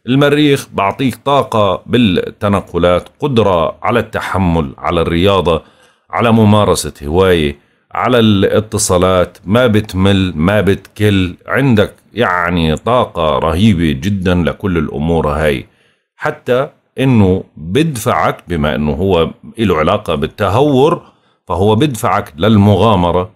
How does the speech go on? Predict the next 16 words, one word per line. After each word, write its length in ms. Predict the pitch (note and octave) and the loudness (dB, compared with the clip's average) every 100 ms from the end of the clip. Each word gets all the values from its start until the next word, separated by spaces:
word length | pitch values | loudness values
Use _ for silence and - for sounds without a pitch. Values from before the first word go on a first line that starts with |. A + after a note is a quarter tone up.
| - | -8
بدفعك 600 | G#2+ - G#2 D#2+ F2 D#2 | -6 -4 -2 -2 -4 -4
للجراءة، 920 | D#2 F#2+ E2+ G2 F#2+ G2 - C#2+ C#2+ - | -2 0 0 0 2 0 0 -2 -6 -6
بدفعك 500 | G#2+ A2 F2+ D#2 F2 - | -6 -4 -4 -4 -4 -6
للعصبية، 1000 | F2+ A2 E2+ G#2 - F#2 G2+ F2 D#2 D2 _ | -2 0 0 0 0 0 0 0 -2 -6 _
بدفعك 560 | G#2+ A#2 G2+ F#2 G2+ D#2+ | -6 -6 -2 -2 -4 -6
لحدية 600 | D2+ - F2+ E2 A#2 A2+ | -8 -6 -8 -2 0 0
الطباع، 640 | A2 G#2+ F#2+ F2 F#2+ F2+ C#2+ | -2 -4 -4 0 0 0 -2
لإصدار 680 | C2 D#2+ E2+ F2 D2+ G#2 G#2 | -4 -4 -2 -4 -2 0 2
القرارات، 760 | G2+ F2 G2 G2 F#2+ G2+ G2+ F#2 _ _ _ - | 0 -2 -2 0 2 2 0 -2 _ _ _ -6
للتحكم. 1200 | G#2+ A2 - - - - A#2+ _ G2+ G#2+ G2+ E2 - _ _ _ _ _ _ _ _ _ _ _ _ _ _ | -4 -4 -6 -10 -6 -6 -8 _ 0 2 2 0 -8 _ _ _ _ _ _ _ _ _ _ _ _ _ _
وعشان 480 | E2+ C#2+ E2 C3+ C3 | -8 -4 -2 2 2
هيك 220 | B2 A2 | 2 0
بنقولكوا 720 | F#2 F2+ G#2 G#2+ G#2+ D#2+ D#2 | 0 2 2 2 -2 -8 -6
لما 240 | D2 C#2+ D2 | -4 -2 -4
تتنقلوا 680 | E2 - D#3+ E3+ D#3+ D#3+ | -6 -4 -4 -2 0 0
بالسيارة 840 | C3+ C#3 - B2+ B2+ B2+ C3+ D#3+ | 2 0 0 2 2 2 2 0